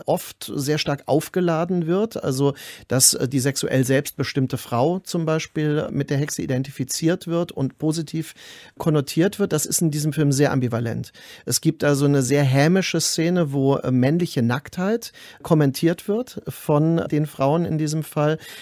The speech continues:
Das sind solche Szenen, die das Ganze wirklich zu so einem quasi Albtraum, so einem Matriarchatsalbtraum auch machen können. Genauso wie eben natürlich die drei Mütter sind ja destruktive Mütter. Es sind, äh, nicht unbedingt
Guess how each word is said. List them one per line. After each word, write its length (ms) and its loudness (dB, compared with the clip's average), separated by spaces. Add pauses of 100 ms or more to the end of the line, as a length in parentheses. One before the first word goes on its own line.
Das 160 0
sind 100 2
solche 300 2
Szenen, 500 2
die 140 -2
das 180 0
Ganze 360 -2
wirklich 340 -2
zu 200 -8
so 100 0
einem 340 0
quasi 300 -4
Albtraum, 500 -4
so 80 -4
einem 80 0
Matriarchatsalbtraum 1200 -4
auch 140 -10
machen 320 -8
können. 340 -4 (420)
Genauso 440 4
wie 160 0
eben 140 2
natürlich 460 0
die 100 -10
drei 240 0
Mütter 440 2
sind 380 0
ja 220 -2
destruktive 840 -2
Mütter. 360 -4
Es 100 -6
sind, 220 -6
äh, 200 -4
nicht 280 0
unbedingt 640 0